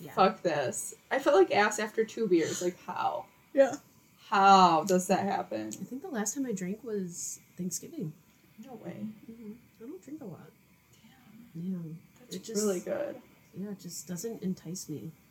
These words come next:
Speaker 1: I don't know. Except, well, when I've had, like, a couple, like,
Speaker 2: Yeah.
Speaker 1: last week at work and, like, a couple weeks ago at work, I just really wanted that wine from Seth the Wine Guy, but I took it to Brian's, so
Speaker 2: Yeah.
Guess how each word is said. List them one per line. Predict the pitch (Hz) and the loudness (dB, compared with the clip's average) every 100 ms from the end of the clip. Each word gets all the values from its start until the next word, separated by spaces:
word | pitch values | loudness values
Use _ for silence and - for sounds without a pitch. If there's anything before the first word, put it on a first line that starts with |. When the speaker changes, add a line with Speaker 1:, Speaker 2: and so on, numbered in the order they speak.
| _ | _
Speaker 1:
I | 165 | -8
don't | 185 | -4
know. | 185 170 160 - _ _ _ | -4 -6 -10 -18 _ _ _
Except, | 185 - 220 180 | -8 0 0 -2
well, | 170 196 196 | -4 0 4
when | 202 | 4
I've | 190 | 2
had, | 190 185 | 0 0
like, | 185 | -2
a | |
couple, | - 185 - | -4 -6 -4
like, | 175 214 | 0 2
Speaker 2:
Yeah. | 180 - 202 - | 4 2 -4 -6
Speaker 1:
last | 180 190 196 - | 0 2 2 0
week | 214 | -4
at | 226 202 | -2 0
work | 208 208 208 - - - | 2 0 0 -8 -18 -6
and, | 170 170 165 165 160 | -2 0 -2 -2 -4
like, | 156 147 - _ | -6 -8 -14 _
a | - | -12
couple | 180 180 | -2 0
weeks | 175 - | 0 0
ago | 196 180 175 | 0 0 0
at | 165 165 | -2 -4
work, | 170 170 175 _ _ _ _ | -2 -4 -6 _ _ _ _
I | 180 | -4
just | 170 165 | -4 -2
really | 160 165 | -2 0
wanted | 170 175 160 | -2 -4 -8
that | 156 143 | -10 -8
wine | 156 151 151 156 - _ _ _ _ | -6 -6 -6 -8 -12 _ _ _ _
from | 180 160 160 151 160 | -2 -2 -2 -4 -6
Seth | 147 151 | -8 -10
the | 160 | -10
Wine | 156 151 170 | -10 -8 -6
Guy, | 165 165 | -4 -6
but | 160 | -6
I | 151 | -8
took | 160 - | -8 -12
it | |
to | 143 | -10
Brian's, | 156 156 160 180 196 - | -8 -4 -2 0 0 -4
so | 175 156 | -6 -4
Speaker 2:
Yeah. | 147 190 196 | -4 -6 -10